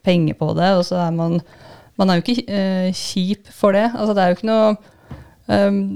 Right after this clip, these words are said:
det er jo litt sånn for spesielt interesserte, sånn som jeg,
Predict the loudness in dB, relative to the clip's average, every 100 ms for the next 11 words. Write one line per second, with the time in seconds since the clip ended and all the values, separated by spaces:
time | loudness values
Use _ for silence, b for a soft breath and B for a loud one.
0 | -10 0 2 4 2 -2 -4 -6 -6 -2
1 | -2 0 -2 -2 -2 0 0 0 -4 -2
2 | -2 0 0 0 0 0 -4 0 0 0